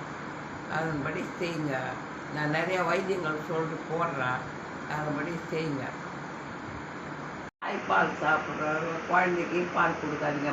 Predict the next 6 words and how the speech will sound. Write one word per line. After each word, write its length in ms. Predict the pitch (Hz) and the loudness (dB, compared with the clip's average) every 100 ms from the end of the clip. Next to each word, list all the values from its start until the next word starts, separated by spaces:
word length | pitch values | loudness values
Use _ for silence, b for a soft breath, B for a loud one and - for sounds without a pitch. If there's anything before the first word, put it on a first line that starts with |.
| 143 | 4
மாம்பழம், 720 | 156 156 151 147 151 160 160 156 | 4 4 4 4 6 6 4 4
பலாப்பழம்லாம் 800 | 160 156 147 147 139 156 - 156 | 4 4 4 0 2 2 2 4
சாப்பிட்டுட்டு 500 | 151 - 135 - - | 4 4 -2 -2 2
குழந்தைக்கு 440 | 196 175 156 - - | 4 4 2 0 4
பால் 240 | 165 156 156 | 6 6 4
கொடுக்காதீங்க. 600 | 139 135 135 127 123 | -2 0 0 0 -2